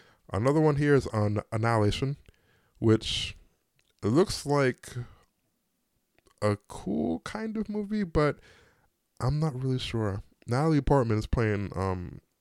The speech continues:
a character in here, so it looks like they're doing animal stuff, and, uh, I'm not really sure about that one. I feel kinda lackluster on this list so far, just because there's quite a few movies where some of them work, some of them look kinda weird. It just,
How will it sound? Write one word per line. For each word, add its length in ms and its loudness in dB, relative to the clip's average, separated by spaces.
a 80 -8
character 560 -2
in 60 -8
here, 280 -12
so 460 -2
it 80 2
looks 160 2
like 120 -2
they're 80 2
doing 280 2
animal 420 0
stuff, 560 -2
and, 320 -4
uh, 200 -4
I'm 140 0
not 160 4
really 180 8
sure 180 2
about 240 2
that 180 2
one. 140 -4
I 100 4
feel 220 4
kinda 200 0
lackluster 640 2
on 100 -2
this 160 -4
list 220 -2
so 160 -2
far, 360 0
just 180 -10
because 540 2
there's 180 -2
quite 260 0
a 60 2
few 180 -6
movies 420 0
where 420 2
some 240 -2
of 60 0
them 180 2
work, 320 8
some 200 0
of 60 2
them 120 6
look 180 0
kinda 180 2
weird. 520 4
It 120 -4
just, 640 -10